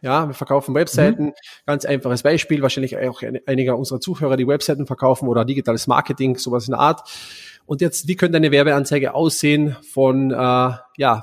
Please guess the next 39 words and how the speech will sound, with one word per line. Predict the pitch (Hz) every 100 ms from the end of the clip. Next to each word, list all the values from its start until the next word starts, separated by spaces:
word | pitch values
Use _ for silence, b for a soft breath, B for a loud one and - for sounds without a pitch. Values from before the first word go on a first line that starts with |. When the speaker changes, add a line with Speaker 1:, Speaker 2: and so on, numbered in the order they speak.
| -
Speaker 1:
von, | 123 127 127 - -
äh, | 123 -
Menschen, | 131 147 160 139
die | 135
Webseiten | 143 139 135 135
verkaufen | 131 131 131 127
an | 127
diese | 127
drei | 117 120
Prozent? | 127 117 - 107 - B B B B -
Das | 123
ist | 165
wahrscheinlich | 156 156 151 143
sowas | 160 151 139
wie, | 147 147 139 B B B _
„Hey, | 156 160
wir | 156
bauen | 143 160
eine | 147 139
Webseite, | 139 143 160 147 143 135
wir, | 147
oder | 139 120
wir | 160
bauen | 139 143 135
Webseiten | 135 139 143 135 135
seit | 123
fünfzehn | - 180 - 143
Jahren, | 127 143 147 135
kontaktieren | - 131 123 151 147
Sie | 139
uns | 127
jetzt. | 120 123 - - _
Ja, | 117 131 139
ihr | 131
Speaker 2:
Ja. | 127
Speaker 1:
braucht | 131
jetzt | 135 -
nur | 170
mal | 165 151 151